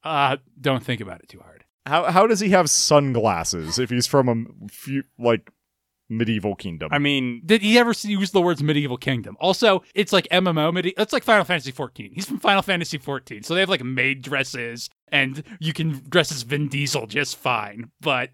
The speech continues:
Speaker 1: they don't have toilets. <laughs>
Speaker 2: Just like Vin Diesel.
Speaker 3: Why do we have all these conveniences? Because it's great.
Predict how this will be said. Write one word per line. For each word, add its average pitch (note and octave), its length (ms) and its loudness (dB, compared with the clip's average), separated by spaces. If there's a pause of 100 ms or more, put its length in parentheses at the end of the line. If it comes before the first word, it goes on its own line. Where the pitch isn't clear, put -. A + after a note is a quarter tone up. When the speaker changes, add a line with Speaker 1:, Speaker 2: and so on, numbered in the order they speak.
(260)
Speaker 1:
they D#3 120 0
don't E3+ 200 0
have D#3 200 0
toilets. B2 560 -8 (960)
<laughs> - 1040 -10
Speaker 2:
Just D#3+ 240 4
like C#3+ 140 6
Vin A#2+ 140 0
Diesel. E2 360 -4 (560)
Speaker 3:
Why G3 160 2
do B3+ 80 2
we B3 100 4
have F#3+ 240 4
all F#3+ 160 4
these F3+ 180 0
conveniences? C#3 840 -4 (420)
Because D#3+ 260 -4
it's D#3 140 -14
great. F#3 260 0